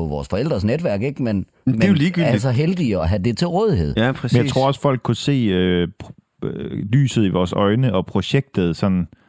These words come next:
Speaker 1: Helt sikkert.
Speaker 3: "Fuck, hvor, okay, det er fandme fedt, det her."
Speaker 2: Ja.
Speaker 3: Der var jo også, du kendte jo Faster Ole,
Speaker 2: Ja,
Speaker 3: som han
Speaker 2: Faster
Speaker 3: hed.
Speaker 2: Ole, det er rigtigt. Ja,
Speaker 3: Altså
Speaker 2: vores gamle faster. Jamen,
Speaker 3: Altså
Speaker 2: han er murer.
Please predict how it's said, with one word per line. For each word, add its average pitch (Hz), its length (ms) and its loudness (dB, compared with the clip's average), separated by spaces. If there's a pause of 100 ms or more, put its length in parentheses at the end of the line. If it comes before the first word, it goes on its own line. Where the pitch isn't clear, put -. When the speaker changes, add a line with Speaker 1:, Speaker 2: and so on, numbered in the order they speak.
Speaker 1:
Helt 165 160 2
sikkert. 87 200 0
Speaker 3:
"Fuck, - 100 -12
hvor, 76 320 -6
okay, - 200 -6
det 92 80 -2
er 92 40 -2
fandme 92 280 0
fedt, - 300 -4
det 80 100 -2
her." 80 120 -4 (140)
Speaker 2:
Ja. 110 120 -2 (180)
Speaker 3:
Der 123 60 4
var 110 140 2
jo 101 120 4
også, 127 200 0 (140)
du 120 60 2
kendte 117 340 0
jo 85 160 2 (140)
Faster 101 420 -2
Ole, 101 300 0
Speaker 2:
Ja, 127 60 4
Speaker 3:
som 123 80 0
han 131 100 0
Speaker 2:
Faster 104 160 0
Speaker 3:
hed. 131 80 -2
Speaker 2:
Ole, 165 100 -4
det 147 80 -6
er 147 140 -6
rigtigt. 143 240 -8 (560)
Ja, 117 60 0
Speaker 3:
Altså - 160 0 (300)
Speaker 2:
vores 123 200 -2
gamle 131 380 -2 (120)
faster. - 380 -6
Jamen, - 320 -20 (320)
Speaker 3:
Altså 127 160 2
Speaker 2:
han 156 120 4
er 160 40 2
murer. 147 260 2